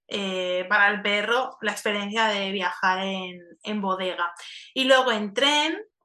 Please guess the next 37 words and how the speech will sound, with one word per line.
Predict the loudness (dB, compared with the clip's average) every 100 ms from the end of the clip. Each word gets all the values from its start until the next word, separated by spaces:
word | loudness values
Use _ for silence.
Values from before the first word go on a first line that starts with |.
| _
en | 2 4 2 0
cercanías | 2 2 4 4 4 0 4 8 6 6
puedes | 2 2
viajar | 2 0 0 0
sin | 0
problema, | 2 4 4 6 6 4
pero | 2 0 -2
en | -6 -6
media | 0 2 2
distancia, | 2 2 6 8 6 4 2
larga | 4 2 0 0
distancia | -2 4 6 6 2 2 4 2 0
y | -4 -2
alta | 0 2
velocidad | 2 0 0 2 2 0 -10 _ _
no | -8 -4
se | -2 0
puede | 2 2 0
viajar | 0 0 0 -2
con | -4 -2
perros | -2 0
grandes, | 2 2 2 -2
son | -2 -2
perros | 0 0 -2
de | -4
máximo | -4 -4 -4 -2
diez | 2 0 0
kilos | 0 2 2 0 -8 -20 _ 2
que | 4
quepan | 6 8 6
en | 6 0
un | -4 0
transportín | 0 0 0 2 2 2
y | 0
lo | -2
puedas | -4 -6 -6
poner, | -6 -4 -4